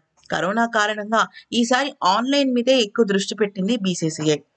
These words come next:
ఇక ఇవన్నీ పక్కన పెట్టేస్తే ఒక ఆటగాడు, ముఖ్యంగా స్పిన్ ఆల్‌రౌండర్ అత్యంత ధర పలుకుతాడు అంటూ ఆశిష్ నెహ్రా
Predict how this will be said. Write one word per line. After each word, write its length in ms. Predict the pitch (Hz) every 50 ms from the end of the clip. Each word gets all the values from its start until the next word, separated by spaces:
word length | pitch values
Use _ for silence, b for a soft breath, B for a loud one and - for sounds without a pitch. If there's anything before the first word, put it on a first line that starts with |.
| b b b b -
ఇక 100 | 262 247
ఇవన్నీ 320 | 269 254 254 247 262 294
పక్కన 340 | 294 - 254 240 - 247 262
పెట్టేస్తే 480 | 254 240 226 233 226 226 226 233 269 247 208 220 _ _ _ _ _ _ _ _ _ _ _ _ - - 226
ఒక 180 | 233 233 233 214 -
ఆటగాడు, 500 | 196 208 220 233 277 262 240 202 185 175 - - B B B -
ముఖ్యంగా 400 | 220 233 233 - 330 302 285 240 226 262 277 b b b -
స్పిన్ 440 | - - - - 302 330 403 427 403 - -
ఆల్‌రౌండర్ 680 | 208 214 226 240 247 240 240 233 226 226 226 240 202 196 - - 196
అత్యంత 480 | 196 - _ - - 339 302 277 285 247 196 175
ధర 180 | 208 190 202 247
పలుకుతాడు 640 | 240 - 247 220 233 233 220 - 220 208 208 214 214 - - -
అంటూ 260 | 180 190 196 - 254 233 190 202 202 B B B B -
ఆశిష్ 400 | 208 214 247 277 - 359 - - 262
నెహ్రా 300 | 226 208 220 214 202